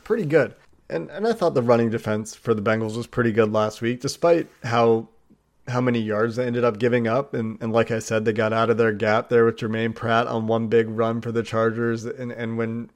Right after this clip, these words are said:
when D J Reader went out late in the game for a drive, things kind of fell apart.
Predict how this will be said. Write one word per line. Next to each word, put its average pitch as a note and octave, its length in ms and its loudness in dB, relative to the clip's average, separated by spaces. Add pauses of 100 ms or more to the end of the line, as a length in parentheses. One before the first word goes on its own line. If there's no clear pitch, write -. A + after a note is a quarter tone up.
(120)
when B2 320 -2
D B2 160 0
J A#2 120 2
Reader A2+ 360 4
went A2+ 220 2
out A2+ 260 0
late A2+ 200 0
in A#2+ 100 -8
the A2+ 80 0
game A2+ 380 -2
for A2+ 200 2
a A2+ 80 4
drive, A2 600 0
things A#2+ 300 -4
kind A#2 160 -2
of A2+ 100 -4
fell A#2 180 2
apart. A#2 480 0